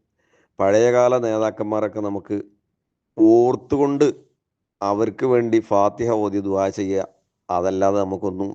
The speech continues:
വഴിയില്ല. ഈ സംഘടന എത്തിപ്പെട്ട ഒരു അധോഗതി,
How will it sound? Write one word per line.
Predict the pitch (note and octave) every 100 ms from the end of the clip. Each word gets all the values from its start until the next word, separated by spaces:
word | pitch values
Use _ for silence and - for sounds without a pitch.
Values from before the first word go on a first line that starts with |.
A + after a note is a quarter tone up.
| G2
വഴിയില്ല. | F2+ F2+ G2 F2 F2+ F2+ - _ _ _
ഈ | G2
സംഘടന | G2 G2 F#2+ G2 F#2+
എത്തിപ്പെട്ട | - G2+ - G2+ -
ഒരു | F#2+ F2+ - -
അധോഗതി, | F2+ G2 G#2 A2 A2+ A#2 G#2